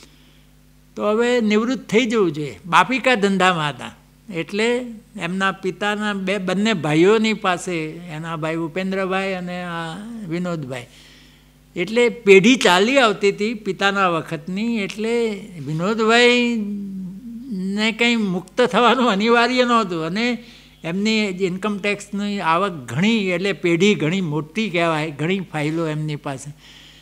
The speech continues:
એટલે ઘણી આવક હતી. પણ એને થયું કે અઠ્ઠાવન વર્ષે હવે નિવૃત્ત થઈ જઈને બીજું સાહિત્યનું ના તે કામ કરીએ, પણ હવે આ નો-, આ કામ, આર્થિક ઉપાર્જનનું કામ હવે ન કરવું.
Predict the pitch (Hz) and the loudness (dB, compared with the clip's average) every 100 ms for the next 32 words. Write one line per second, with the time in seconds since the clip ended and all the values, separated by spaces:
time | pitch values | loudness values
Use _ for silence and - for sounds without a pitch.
0 | - _ _ _ _ _ _ - 202 180 | -20 _ _ _ _ _ _ -14 -6 0
1 | 247 151 165 269 196 175 202 202 165 208 | 0 2 4 8 8 8 6 2 2 2
2 | 170 165 - - - - 208 240 247 262 | 2 0 -8 -20 -20 -6 -2 0 0 0
3 | 277 277 240 226 214 233 226 220 - 233 | 0 0 0 0 2 2 2 0 0 0
4 | 220 214 180 190 214 - 208 196 226 254 | 2 0 0 0 -2 -2 0 0 -2 -4
5 | 269 269 262 _ _ - - _ - 185 | -6 -8 -14 _ _ -20 -20 _ -12 -8
6 | 208 220 190 170 180 180 196 202 196 175 | -6 -6 -4 -2 -2 -2 -4 -4 -6 -6
7 | 180 175 196 185 175 185 196 226 240 196 | -6 -6 -6 -2 0 2 2 2 6 6
8 | 175 196 196 220 240 214 180 165 202 170 | 4 0 2 2 4 2 2 0 0 6
9 | 170 208 202 - 190 208 190 160 160 - | 8 8 6 4 6 6 4 -4 -12 -18
10 | - - 151 147 262 247 220 202 220 196 | -8 0 0 0 -4 0 0 4 4 4
11 | 208 208 202 196 196 196 175 190 185 190 | 2 0 -4 0 0 2 0 0 -2 -2
12 | 196 165 135 120 | -2 -4 -8 -10